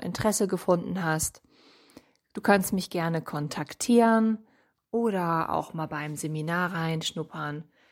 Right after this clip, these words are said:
Schau dich einfach gerne auf meiner Website um. Es sind unzählige Blogs da und auch Videos. Und ich wünsche dir viel Spaß beim Entdecken dieser wundervollen Tradition.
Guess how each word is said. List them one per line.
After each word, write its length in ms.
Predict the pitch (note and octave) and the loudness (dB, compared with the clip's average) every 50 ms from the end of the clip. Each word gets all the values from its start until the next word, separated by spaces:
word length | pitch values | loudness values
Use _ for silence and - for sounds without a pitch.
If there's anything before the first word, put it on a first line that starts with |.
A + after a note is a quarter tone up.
| _ _ _ | _ _ _
Schau 300 | - - - A#3+ A#3+ B3 | -8 0 2 2 4 4
dich 200 | A3 A3 - - | 2 -2 -2 0
einfach 480 | E3+ F#3 F#3 F#3+ - F#3+ F3+ F3 - _ | 0 0 0 -2 -2 -4 -4 -4 -8 _
gerne 500 | - - F3+ F#3 G#3 G#3 G#3 G3 F#3+ F#3 | -2 0 2 2 2 2 0 0 -2 -2
auf 220 | F3 E3+ E3 - - | -2 -4 -6 -6 -6
meiner 300 | F3 E3 E3 D#3+ D#3+ D#3+ | -6 -4 -4 -2 -2 -2
Website 540 | E3 E3 E3 - - - D#3 D3+ D3+ - - | -2 -4 -4 -6 -6 -4 -4 -4 -4 -2 0
um. 480 | A#3 A#3 A#3 A3 G#3+ G#3+ G#3 G#3 C4 C4 | 2 2 2 2 2 0 0 -2 -6 -8
Es 160 | F#3 F#3+ - | -8 -6 -4
sind 160 | F#3+ F#3+ - | -6 -6 -6
unzählige 640 | - F#3+ F#3+ F#3+ - - F#3+ F3+ F3 F3 E3+ - D#3+ | -6 -6 -6 -6 -2 -2 0 0 0 -2 -4 -6 -6
Blogs 480 | - E3+ E3 E3 E3 - - - - | -2 0 0 0 0 -2 -8 -12 -8
da 340 | - D#3+ D3+ D3+ D#3 D#3 D#3 | -4 -4 -2 0 0 0 0
und 460 | - - E3 D3+ D3+ D3 D3 - - | -2 -4 -8 -8 -8 -8 -10 -10 -12
auch 440 | - - D3 - D3 D#3+ - - _ _ _ _ _ _ _ _ _ | -10 -8 -6 -6 -6 -8 -10 -14 _ _ _ _ _ _ _ _ _
Videos. 840 | - A#3+ B3 G#3 A3+ G#3+ G3+ G3+ F#3 F3+ F#3 F#3 F3+ - - - - _ _ _ _ _ _ _ _ _ _ _ _ _ | 0 2 2 4 4 4 4 4 6 6 4 4 2 0 -2 -2 -6 _ _ _ _ _ _ _ _ _ _ _ _ _
Und 220 | _ - B3+ B3+ A#3+ | _ -6 -4 -4 -4
ich 200 | A3+ - - - | -4 -6 -6 -6
wünsche 320 | F3+ F3 F3 - - - | -4 -4 -2 -4 -4 -4
dir 200 | - E3 D#3 D3+ | -4 -6 -6 -6
viel 360 | - - - - A#3 A#3+ A#3+ | -6 -8 -4 0 0 0 2
Spaß 640 | A3+ - - - - D3+ D#3 E3 E3 E3+ F3+ - - | 0 -2 -2 -2 0 0 2 0 0 0 -2 -4 -4
beim 320 | - - C#3+ C#3+ D3+ D#3 | -6 -6 -6 -4 -6 -6
Entdecken 640 | - - D#3+ D3+ - - D#3 D#3+ D#3+ - E3+ D#3+ D#3 | -6 -6 -8 -6 -6 -6 -6 -6 -6 -6 -4 -4 -2
dieser 580 | D#3 D#3+ D#3 D#3 - D3+ D3+ D#3 D3 C#3+ C#3+ | -2 -2 -2 -2 -2 -4 -2 -4 -4 -2 0
wundervollen 1000 | D3+ E3 F3 F#3 F#3 F#3 F3+ F3 E3 E3 D#3+ D#3 - - C#3+ C#3+ C#3+ D3+ D3+ D3+ | 2 2 2 2 2 0 0 0 0 -2 -2 -4 -6 -6 -6 -4 -4 -6 -8 -10
Tradition. 1000 | D#3 - - D3 D#3 E3 D#3 D#3 - - - - D3+ D3+ D3+ D3 D3 C#3+ E3+ - | -12 -14 -14 -12 -10 -10 -10 -10 -12 -14 -14 -12 -12 -10 -10 -10 -10 -10 -12 -14